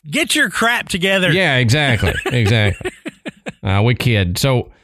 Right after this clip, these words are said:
Speaker 2: go over there, join the Facebook group, and, you know, there's stuff posted every day that's either paranormal stuff or jokes, because, you know, this show is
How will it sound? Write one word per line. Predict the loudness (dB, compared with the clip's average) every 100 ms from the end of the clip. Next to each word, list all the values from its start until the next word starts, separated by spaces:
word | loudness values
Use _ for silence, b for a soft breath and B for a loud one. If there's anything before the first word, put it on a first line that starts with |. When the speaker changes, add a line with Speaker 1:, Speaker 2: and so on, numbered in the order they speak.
| b b -4
Speaker 2:
go | 0 2
over | 2
there, | 2
join | 2 2
the | 2
Facebook | 0 0 -2 -4 0
group, | 0 0 -2
and, | -2 0 0 0
you | 2
know, | 2
there's | 2 2 0 -2 -6 -10
stuff | -4 -2 -2
posted | 0 2 2 2 0 -2 -2
every | -2 0 0 0
day | 0 -2 -2
that's | -2 -2 0
either | 0 2 0 0
paranormal | 0 0 2 2 2 0
stuff | 0 0 2 2 0
or | -2 0 2 4 2 b b b b -4
jokes, | 0 2 0 -2 -6
because, | -4 -2 0 2 0 0 -4 -8 _ _ _
you | -2 2
know, | 2 2 2 0
this | -2 0 0
show | 2 2 4 2 0
is | 0 2 2 0 -4